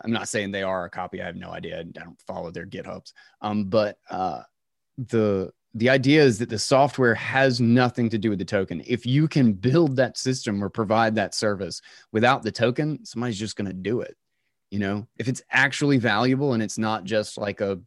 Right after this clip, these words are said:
a token, a token speculation circle jerk,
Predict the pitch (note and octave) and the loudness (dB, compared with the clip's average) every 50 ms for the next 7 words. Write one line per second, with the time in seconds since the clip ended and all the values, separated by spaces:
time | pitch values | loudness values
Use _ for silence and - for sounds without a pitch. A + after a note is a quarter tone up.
0 | _ _ _ _ - G2+ F#2+ - - G#2+ G#2+ G2+ - G#2+ G#2+ G#2 G#2 G2 F2+ - | _ _ _ _ -10 -10 -8 -2 0 0 0 0 -2 -4 -4 -4 -4 -6 -8 -12
1 | - C4 - - - E2 F2+ A2 G#2+ - - A#2+ G#2+ A#2 A2 - - - A2 G#2 | -18 -20 -20 -16 -16 -14 -14 -14 -10 -4 -4 -2 -2 -2 -4 -4 -2 -2 -2 -2
2 | - A2+ G#2+ G#2+ G#2+ - A2 G#2+ - A2+ G#2 G2+ - B2+ A#2 A2+ C3 D3 E3+ F3 | -2 -2 -2 -2 -2 -2 -6 -6 -4 -4 -4 -4 -4 -6 -4 -2 -2 -2 -2 -4
3 | - | -6